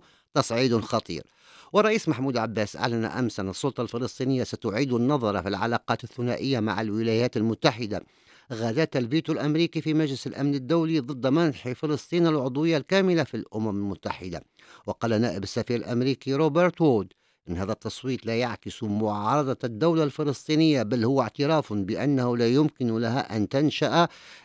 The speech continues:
إلا عبر مفاوضات مباشرة بين الطرفين المعنيين. من رام الله، هذا تقرير مراسلنا ماجد سعيد.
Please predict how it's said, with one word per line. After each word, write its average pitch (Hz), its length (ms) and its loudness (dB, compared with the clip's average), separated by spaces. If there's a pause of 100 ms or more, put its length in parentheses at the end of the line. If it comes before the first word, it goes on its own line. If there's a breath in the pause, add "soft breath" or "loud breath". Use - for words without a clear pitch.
إلا 175 200 6
عبر 139 320 2
مفاوضات 117 640 -2
مباشرة 143 580 -4
بين 120 180 -2
الطرفين 110 580 -2
المعنيين. 85 640 -2 (640)
من 196 140 2
رام 131 180 4
الله، 95 220 -2
هذا 104 240 -2
تقرير 147 420 -2
مراسلنا 107 760 -2 (580)
ماجد 101 320 0
سعيد. 85 340 -6